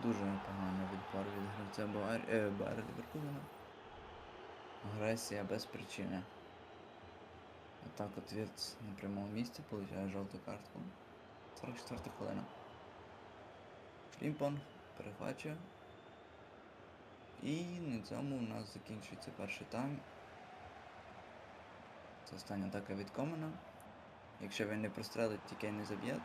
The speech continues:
то, оу, це дуже хороший шанс. Хороший перехват. І це буде кінець першого тайму. Ну, на зарашній момент, е, я особо не маю що сказати.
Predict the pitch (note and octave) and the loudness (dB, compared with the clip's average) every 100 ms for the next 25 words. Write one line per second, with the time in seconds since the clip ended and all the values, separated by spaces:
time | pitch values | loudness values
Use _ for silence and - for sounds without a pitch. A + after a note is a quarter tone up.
0 | - G#2+ G#2 G2 - - - D3 G2+ - | 0 0 0 -2 -4 -2 4 6 6 2
1 | - - - - - - - - - F#2+ | -4 -6 -6 -6 -6 -6 -6 -6 -6 -4
2 | G2+ A#2 A#2+ B2 B2+ - - B2 - - | 2 2 2 -2 -2 -4 -4 -4 -4 -8
3 | - - - - - - - - - - | -10 -12 -14 -14 -16 -16 -16 -16 -16 -16
4 | - - - - - - - - G2+ G2 | -16 -16 -18 -18 -18 -18 -10 -4 -4 -4
5 | - - - A2 - - - - - - | -6 -6 -4 -4 -6 -10 -16 -18 -18 -18
6 | - A2 F#2+ G#2 G#2 G2 G2 G2 - - | -8 -6 0 2 2 4 2 0 -2 0
7 | - C#3 E3+ F3+ - - - - - - | 4 6 4 0 -8 -12 -14 -14 -14 -14
8 | - - - - - - - - - E3+ | -14 -14 -6 -6 -6 -14 -14 -14 -2 0
9 | G#3 - - - - - - - - - | 2 -2 -10 -14 -14 -14 -14 -14 -14 -10
10 | - A#2 G#2+ A2+ A2 A#2+ A2+ - C#3+ C#3 | 0 4 10 10 10 6 6 8 6 4
11 | - - - - - - - - E2+ G2 | -4 -10 -12 -14 -14 -14 0 2 4 6
12 | G2 G2+ G#2 G#2 G2+ G2+ - - - - | 4 4 4 2 0 -2 -6 -12 -14 -6
13 | - C3 C#3 D3+ C3+ A2+ G#2 G2 - - | 2 6 8 8 10 8 6 2 2 4
14 | C#3 C#3 A2+ | 6 6 4